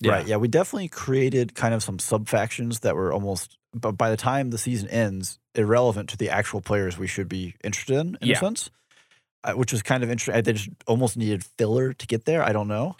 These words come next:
Speaker 3: Yeah, I don't, uh, yeah, there's some interesting story
Speaker 1: There's
Speaker 3: choices,
Speaker 1: some
Speaker 3: but
Speaker 1: choices.
Speaker 3: I don't know if I, I dislike the story choices, though.
Speaker 1: I, I'm not saying they were bad. I'm,
Speaker 3: Yeah.
Speaker 1: it's more of a question of pacing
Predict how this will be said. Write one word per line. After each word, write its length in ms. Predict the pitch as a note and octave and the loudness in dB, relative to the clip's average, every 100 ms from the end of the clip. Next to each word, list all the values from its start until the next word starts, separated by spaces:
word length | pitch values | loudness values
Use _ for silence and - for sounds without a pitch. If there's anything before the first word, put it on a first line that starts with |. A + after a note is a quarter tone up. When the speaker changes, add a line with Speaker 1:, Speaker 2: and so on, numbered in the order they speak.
| - | -8
Speaker 3:
Yeah, 240 | D3+ A#2 | -2 0
I 60 | B2+ | 0
don't, 160 | D3+ - | -2 -4
uh, 60 | C3 - _ | -10 -12 _
yeah, 160 | G#2 | -4
there's 200 | E2+ A#2 | -2 -4
some 140 | - D3 | -4 -4
interesting 640 | C#3+ C3 - B2+ A2 G2 - _ | -4 -6 -4 -2 -2 -6 -10 _
story 280 | - C3+ B2 | -4 0 2
Speaker 1:
There's 80 | A2+ | 2
Speaker 3:
choices, 180 | G#2 G2 | -2 -2
Speaker 1:
some 80 | G2 | -4
Speaker 3:
but 60 | |
Speaker 1:
choices. 500 | - G#2+ E2+ D#2 D#2 | 0 2 0 -4 0
Speaker 3:
I 80 | F3+ | 0
don't 320 | C#4 A#3+ C3 | -2 -6 -8
know 260 | C#3+ C#3+ E3+ | -6 -2 -2
if 140 | E3+ | 0
I, 160 | C3+ B2 - | -2 -2 -8
I 200 | - A2 G#2 - | -4 -4 -4 -4
dislike 500 | D3+ - A2 G2 - | -4 -2 0 -2 -4
the 100 | F#2 | -8
story 280 | - D#2 | -8 -8
choices, 460 | D#2 - - - - | -10 -12 -12 -14 -12
though. 180 | - - - - | -10 -8 -8 -2
Speaker 1:
I, 100 | F#3+ - | 0 2
I'm 100 | G#3+ | 2
not 140 | B3+ | 0
saying 200 | - A#3 | 2 2
they 80 | F#3+ | 4
were 120 | D#3+ B2 | 4 2
bad. 440 | - F3+ D3 G#2+ - | 2 4 4 2 0
I'm, 40 | |
Speaker 3:
Yeah. 160 | A#2+ - | 0 2
Speaker 1:
it's 160 | C#3 - | -2 0
more 340 | D3+ D#3+ D3 | 4 4 4
of 160 | B2+ A2+ | 0 -4
a 40 | |
question 380 | - A#2 - A#2 | 0 0 0 -2
of 220 | G2 - - | -4 -6 -2
pacing 640 | C#3 B2+ - A#2+ A#2 A#2 | 0 0 -2 -2 -2 -4